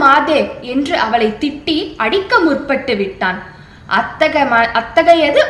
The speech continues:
பக்தனின் மனப்பான்மை" அப்படின்னு சொல்லி பகவான் ஸ்ரீ ராமகிருஷ்ணர் சொல்றார். அப்ப, அவளை ஏன் பாம்போட ஒப்பிட்டு சொல்றாங்க அப்படின்னா, பகவத் விஷயத்தை தவிர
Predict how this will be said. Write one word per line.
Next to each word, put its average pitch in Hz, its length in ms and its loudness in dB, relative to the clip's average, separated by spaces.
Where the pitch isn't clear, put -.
பக்தனின் 262 540 -2
மனப்பான்மை" 202 920 -2
அப்படின்னு 202 320 -6
சொல்லி 214 300 -6
பகவான் 254 520 -2
ஸ்ரீ 233 160 -6
ராமகிருஷ்ணர் 190 680 -8
சொல்றார். 180 280 -8
அப்ப, 208 280 -2
அவளை 240 500 2
ஏன் 392 300 2
பாம்போட 311 600 2
ஒப்பிட்டு 330 420 -4
சொல்றாங்க 254 460 0
அப்படின்னா, 220 580 0
பகவத் 381 520 0
விஷயத்தை 269 560 -2
தவிர 277 600 2